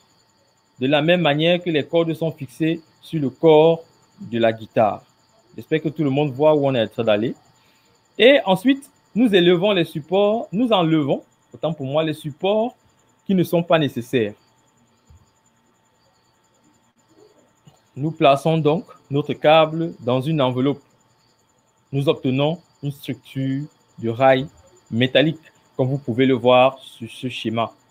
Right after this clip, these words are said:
Ceci est une, une vue en coupe, euh, du rail à cordes de la technologie, euh, Skyway. Euh, il est constitué,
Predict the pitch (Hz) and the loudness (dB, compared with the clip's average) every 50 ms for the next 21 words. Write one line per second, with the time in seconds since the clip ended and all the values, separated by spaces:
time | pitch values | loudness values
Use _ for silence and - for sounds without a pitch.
0 | _ _ _ _ _ _ _ 170 170 170 - 269 - - 160 - 196 196 214 220 | _ _ _ _ _ _ _ -4 -4 -2 -2 -4 -4 -2 -2 -2 -2 -2 -2 -4
1 | 233 240 _ - 170 165 170 170 165 165 160 156 151 143 135 127 123 117 113 110 | -6 -10 _ -4 -2 0 0 0 0 0 0 0 0 0 0 0 0 -2 -2 -4
2 | 107 107 104 101 - - 104 107 101 117 147 175 208 - 135 127 123 120 _ _ | -4 -6 -8 -10 -14 -16 -16 -14 -8 -6 -4 -4 -4 -2 -4 -4 -4 -6 _ _
3 | 175 214 220 _ _ _ _ _ _ _ _ _ _ _ _ _ _ - 117 117 | -8 -8 -8 _ _ _ _ _ _ _ _ _ _ _ _ _ _ 0 2 4
4 | 117 113 113 113 110 110 110 110 110 120 127 123 147 160 151 - 113 - - 151 | 4 4 4 4 2 2 0 -2 -2 -4 -2 2 2 0 2 0 -4 -2 0 0
5 | 147 151 151 - 175 170 170 165 _ - 113 120 127 127 120 120 - - 123 - | 0 0 -2 -8 -14 -12 -14 -14 _ -12 -8 -4 -2 0 0 0 -2 -6 -10 -8
6 | 127 120 120 120 117 110 117 139 151 160 165 170 - - - 113 110 - - - | -6 -6 -4 -4 -6 -6 -6 -6 -6 -4 -6 -6 -8 -8 -6 -6 -6 -6 -8 -4
7 | _ 123 117 117 107 101 _ _ _ _ _ _ _ _ _ _ _ _ _ _ | _ 0 0 0 -4 -6 _ _ _ _ _ _ _ _ _ _ _ _ _ _
8 | _ _ _ _ _ _ _ _ _ _ _ _ _ _ _ - - 113 113 117 | _ _ _ _ _ _ _ _ _ _ _ _ _ _ _ -10 -4 0 0 2
9 | 117 117 117 117 110 110 107 110 107 107 104 101 - - - _ _ _ _ _ | 2 2 2 2 0 0 0 -2 -2 -4 -6 -8 -10 -14 -20 _ _ _ _ _
10 | - 139 147 156 160 156 143 131 127 120 - - 120 - - 165 165 170 180 180 | -6 -2 0 0 0 0 -2 -4 -4 -6 -10 -14 -14 -2 2 4 4 4 4 2
11 | - | -2